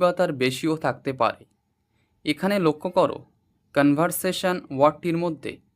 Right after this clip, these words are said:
চারটি সিলেবল আছে এবং প্রতিটি সিলেবলের মধ্যে একটি করে ভাওয়েল আছে। দেখো, প্রথম সিলেবল সিওএন, কন, এর মধ্যে ও ভাওয়েল আছে। দ্বিতীয়ত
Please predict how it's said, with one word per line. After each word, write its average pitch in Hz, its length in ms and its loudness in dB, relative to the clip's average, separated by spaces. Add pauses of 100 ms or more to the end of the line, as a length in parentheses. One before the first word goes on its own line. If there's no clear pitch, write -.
(160)
চারটি 185 380 2
সিলেবল 139 380 0 (100)
আছে - 220 -10 (600)
এবং 160 260 2 (300)
প্রতিটি 185 400 -4
সিলেবলের 160 720 0
মধ্যে 156 300 -8 (500)
একটি 165 380 -2
করে 175 160 0 (120)
ভাওয়েল 135 380 0
আছে। - 240 -10 (500)
দেখো, 165 340 0 (460)
প্রথম 160 260 0 (140)
সিলেবল 185 420 0 (380)
সিওএন, 147 720 -2 (180)
কন, 151 160 2 (540)
এর 165 160 0
মধ্যে 165 360 -6 (460)
ও 160 100 4 (140)
ভাওয়েল 139 360 0
আছে। - 240 -14 (920)
দ্বিতীয়ত 170 540 0